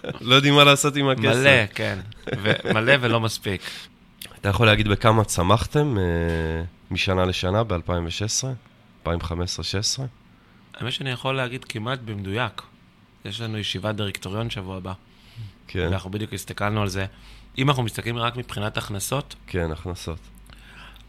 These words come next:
Speaker 2: אה, מבחינת הכנסות, גדלנו משנת אלפיים וחמש עשרה לאלפיים ושש עשרה, בערך פי ארבע, ואנחנו צופים עוד הפעם את הגדילה הזאת באלפיים ושבע עשרה. והאמת היא ש-, אתה יודע, זה,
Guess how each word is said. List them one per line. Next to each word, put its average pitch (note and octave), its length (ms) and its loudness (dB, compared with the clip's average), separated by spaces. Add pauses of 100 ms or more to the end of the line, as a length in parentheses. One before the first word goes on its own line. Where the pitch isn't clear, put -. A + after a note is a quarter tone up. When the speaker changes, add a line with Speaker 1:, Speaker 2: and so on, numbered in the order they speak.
(180)
Speaker 2:
אה, G2+ 220 -2
מבחינת A2 380 -2
הכנסות, A#2 600 -4 (140)
גדלנו A2 760 0 (600)
משנת A2 600 -2
אלפיים G#2+ 560 0 (960)
וחמש G#2 500 -6
עשרה F#2 360 -8
לאלפיים G2+ 640 -2
ושש - 360 -8
עשרה, D#3 300 -10 (480)
בערך G#2+ 420 -2
פי G#2 160 -2
ארבע, A2+ 360 -2 (400)
ואנחנו A#2 280 0
צופים C#3+ 360 -4
עוד C#3 160 -2
הפעם F#2+ 300 -4
את F#2 80 -10
הגדילה F#2 360 -2
הזאת F#2 300 -8 (240)
באלפיים G2+ 400 -2
ושבע G#2 260 -2
עשרה. G2 300 -6 (400)
והאמת D#3 360 -2
היא G3+ 100 -4
ש-, - 140 0
אתה - 1000 -4
יודע, C#3 120 4
זה, A2+ 160 0